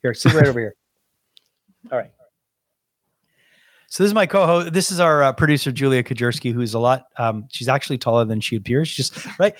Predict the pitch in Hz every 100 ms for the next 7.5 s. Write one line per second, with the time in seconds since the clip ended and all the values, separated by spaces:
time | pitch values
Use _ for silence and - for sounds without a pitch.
0 | - 233 254 285 269 214 175 196 - 226
1 | 202 139 202 202 131 120 _ 302 - 135
2 | - - - - 185 170 247 - 233 202
3 | 202 147 117 - _ _ _ - - 160
4 | - - - - - 185 - 214 196 -
5 | 160 156 131 - - - 156 160 156 147
6 | 147 147 143 135 127 151 175 151 123 -
7 | - 117 110 107